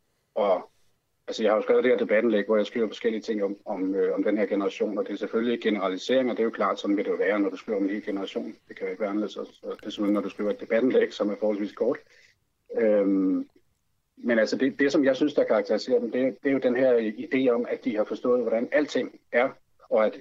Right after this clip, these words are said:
øh, alle, der mener noget andet, de tager fejl. Og, og sådan en meget, meget, meget stor <laughs> grad af sikkerhed på, at, at de har ret i det hele.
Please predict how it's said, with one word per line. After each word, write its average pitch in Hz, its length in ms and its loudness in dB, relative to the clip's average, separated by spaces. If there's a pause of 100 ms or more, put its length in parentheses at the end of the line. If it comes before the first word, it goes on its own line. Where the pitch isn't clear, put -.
(140)
øh, 110 220 -2
alle, 131 160 2
der 127 80 2
mener 135 140 2
noget 113 160 4
andet, 107 200 0
de 120 80 -6
tager 120 160 -2
fejl. 98 160 -4 (200)
Og, 101 300 -2
og 110 140 -2
sådan 110 120 -4
en 110 40 0
meget, 139 180 4
meget, 120 160 2
meget 117 220 2
stor 117 260 2
<laughs> - 80 -8
grad 113 240 2
af 107 200 0
sikkerhed 117 360 0
på, 113 160 0
at, 104 120 0
at 107 180 -4
de 113 60 -2
har 107 160 2
ret 107 140 0
i 117 40 -2
det 98 160 -4
hele. 123 160 -4